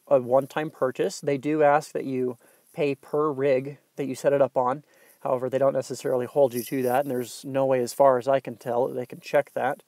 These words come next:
Uh, so as soon as you buy it once, you can, uh,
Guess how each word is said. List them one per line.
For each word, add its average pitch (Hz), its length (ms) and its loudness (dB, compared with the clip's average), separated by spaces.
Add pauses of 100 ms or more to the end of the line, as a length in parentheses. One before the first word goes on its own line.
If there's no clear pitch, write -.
(540)
Uh, 131 240 -2
so 135 140 0
as 131 100 -2
soon 147 120 -6
as 135 120 -6
you 123 60 -4
buy 135 200 4
it 123 80 0
once, 135 480 -4 (400)
you 131 160 -4
can, 135 560 -4 (300)
uh, 123 280 0